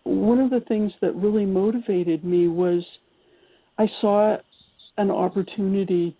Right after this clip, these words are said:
to change the trajectory of my life so that I could do something to avoid following the, in the footsteps of my grandfather and my uncle and,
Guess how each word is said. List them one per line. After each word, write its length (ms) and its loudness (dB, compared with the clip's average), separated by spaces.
to 100 -4
change 500 2
the 80 2
trajectory 720 -2
of 180 -6
my 160 -4
life 380 -4
so 160 4
that 220 4
I 220 -2
could 380 2
do 180 4
something 500 -4
to 140 2
avoid 640 0
following 480 -4
the, 120 -10
in 140 -4
the 160 -4
footsteps 600 -8
of 240 -6
my 360 -6
grandfather 680 0
and 140 -4
my 240 -4
uncle 680 -2
and, 380 0